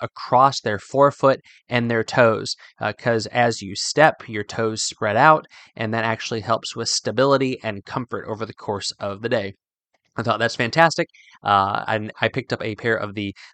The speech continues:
uh, lightweight wading boots that, that they have, the Benchmark boots, actually, uh, in, from that series. So what I don't do, and maybe I should do this, is I don't go on try out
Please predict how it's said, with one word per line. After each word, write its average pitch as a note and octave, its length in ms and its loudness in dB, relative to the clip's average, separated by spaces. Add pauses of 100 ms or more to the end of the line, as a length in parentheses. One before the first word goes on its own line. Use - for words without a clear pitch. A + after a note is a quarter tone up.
uh, G#2+ 180 2
lightweight A#2 540 2
wading G#2+ 320 -2
boots G2+ 340 -4
that, G2+ 220 -8
that G#2+ 160 -8
they G2+ 140 -4
have, G2+ 260 -2
the G2 60 -10
Benchmark G#2+ 440 0
boots, G2 220 -6
actually, F#2+ 480 -8 (340)
uh, F#2+ 280 -6 (100)
in, A2+ 180 -4
from A2+ 240 -2
that G#2 240 -2
series. A2 500 -2 (640)
So D3 360 4 (340)
what B2+ 500 0 (380)
I E3 160 4
don't F3 440 4
do, G#2+ 380 0 (400)
and A#2 220 0
maybe E3+ 200 4
I C#3+ 60 6
should G3+ 220 0
do B2 100 -4
this, G2+ 380 -6
is B2 240 0
I C#3+ 80 4
don't G3+ 180 2
go D#3 140 6
on D#3+ 240 4
try C3+ 420 4
out C#3+ 300 4